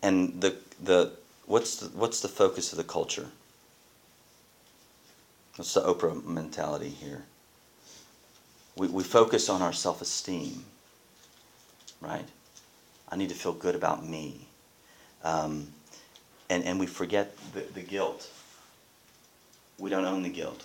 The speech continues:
We just wanna, I th-, I think, mask and move on. It's a good way to, a good way to do it. Uh, a good way to talk about it. David recognizes that the one, oh, this is weird.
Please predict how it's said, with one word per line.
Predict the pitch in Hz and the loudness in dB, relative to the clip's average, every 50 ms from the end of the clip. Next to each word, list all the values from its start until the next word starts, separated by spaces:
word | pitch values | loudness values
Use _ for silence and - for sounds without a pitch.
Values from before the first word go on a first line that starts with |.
| - | -12
We | 87 90 | -12 -10
just | 87 - - - | -10 -10 -10 -8
wanna, | 95 92 87 82 80 - - - - - - - - - - _ _ - - - - _ _ _ _ _ _ _ _ - _ - | -8 -6 -6 -8 -10 -12 -16 -20 -20 -20 -20 -20 -20 -20 -20 _ _ -20 -20 -20 -20 _ _ _ _ _ _ _ _ -20 _ -20
I | - - | -20 -18
th-, | - - - - - | -18 -20 -18 -18 -18
I | - | -16
think, | - 78 - | -16 -14 -12
mask | 71 78 76 78 76 - - | -8 -6 -6 -6 -6 -8 -10
and | 82 82 | -10 -10
move | 82 82 82 | -8 -6 -4
on. | 95 101 92 - - | -2 -2 -2 -4 -6
It's | - - - - | -12 -16 -18 -16
a | |
good | 71 - 76 71 | -14 -12 -12 -8
way | 78 76 76 | -6 -6 -6
to, | 76 | -6
a | 78 76 - - - - | -6 -8 -10 -14 -14 -10
good | - 82 80 | -8 -4 -2
way | 80 80 | -2 -2
to | 82 | 0
do | 80 87 95 85 | 2 4 4 4
it. | 82 - - - - - - - - - | 4 2 -4 -12 -18 -20 -20 -20 -10 0
Uh, | - 90 85 82 | 2 2 2 4
a | |
good | 82 85 80 | 2 2 2
way | 82 82 | 2 2
to | 80 | 4
talk | - 107 104 - | 4 2 2 2
about | - 82 80 80 | 0 -2 -2 -2
it. | - - - - - - | -6 -10 -14 -20 -10 8
David | - 117 127 160 180 185 | 12 12 12 12 12 12
recognizes | 139 131 135 131 135 113 101 92 90 90 90 95 92 - | 12 12 12 12 10 8 8 8 8 8 6 2 -2 -2
that | 95 90 | -2 -2
the | - 90 | 0 2
one, | 92 101 107 107 104 104 104 104 - - - - | 4 4 4 4 2 0 -4 -10 -16 -14 0 4
oh, | - 90 85 | 6 6 6
this | 95 92 - | 4 2 -2
is | 85 - - | -4 -4 -4
weird. | 76 80 73 - - - | -4 -4 -4 -4 -6 -8